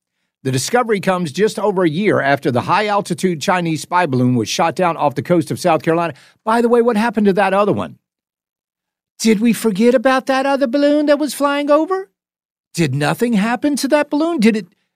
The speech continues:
did it make the news and then all of a sudden disappear over the past couple of days? Because it was supposed to be over Georgia on Friday. So what happened to that balloon?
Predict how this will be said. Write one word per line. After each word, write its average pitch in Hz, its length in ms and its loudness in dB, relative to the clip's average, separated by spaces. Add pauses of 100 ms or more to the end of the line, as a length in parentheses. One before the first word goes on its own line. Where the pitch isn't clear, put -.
(140)
did 202 160 2
it 190 100 0
make 208 280 0
the 262 100 0
news 240 340 2
and 226 80 2
then 202 100 2
all 214 200 4
of 233 80 2
a 190 40 0
sudden 139 640 0
disappear 151 800 0
over 190 200 -2
the 175 80 -2
past 202 320 -2
couple 175 200 0
of 135 100 -2
days? 190 260 0
Because 180 260 -2
it 160 60 0
was 151 140 -6
supposed 233 400 -2
to 190 60 -8
be 175 240 -2 (340)
over 233 400 2
Georgia 190 580 0
on 208 300 0
Friday. 247 640 -2 (1600)
So - 180 0
what 202 180 0
happened 277 460 -2
to 214 80 2
that 151 240 0
balloon? 110 480 -4